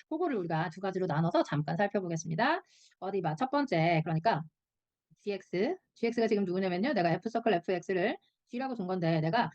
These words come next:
얘 근을 X는 이만 근이라고 하겠다. 음. 어, 그렇다면 어디 보자.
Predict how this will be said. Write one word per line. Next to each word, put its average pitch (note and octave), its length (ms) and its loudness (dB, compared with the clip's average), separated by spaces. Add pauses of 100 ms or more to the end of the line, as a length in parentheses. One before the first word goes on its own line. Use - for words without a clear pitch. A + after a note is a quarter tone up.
(200)
얘 C4 220 2
근을 G#3 340 0
X는 A#3 520 0
이만 G3 680 2 (1080)
근이라고 A#3+ 420 -4
하겠다. G3 400 -4 (160)
음. F3+ 280 6 (340)
어, C4 200 2
그렇다면 A3+ 640 2 (180)
어디 F3+ 220 -6
보자. A#3+ 320 2